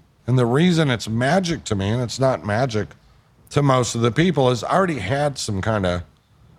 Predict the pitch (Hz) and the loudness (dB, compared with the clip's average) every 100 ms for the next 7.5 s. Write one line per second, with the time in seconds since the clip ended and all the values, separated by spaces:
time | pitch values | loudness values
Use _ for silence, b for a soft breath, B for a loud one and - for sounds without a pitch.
0 | - 135 120 123 131 120 98 90 110 123 | -2 0 0 0 2 0 -2 -2 -2 -2
1 | 98 82 - 98 - - 127 127 135 120 | -4 -6 -6 -6 -4 0 0 0 -2 -6
2 | _ _ _ _ - - - 131 123 107 | _ _ _ _ -10 -6 0 0 0 -6
3 | 80 110 107 - 127 160 156 170 147 135 | -2 -2 -4 -2 0 0 0 0 2 2
4 | 123 - 117 104 107 120 110 104 107 - | 0 -4 -4 -4 0 2 2 -2 -12 -12
5 | - _ _ _ - - - - _ - | -14 _ _ _ -20 -20 -20 -20 _ -20
6 | - 180 165 127 151 143 127 139 143 135 | -2 -2 0 0 2 2 2 4 4 2
7 | 143 143 156 151 | 0 2 0 -2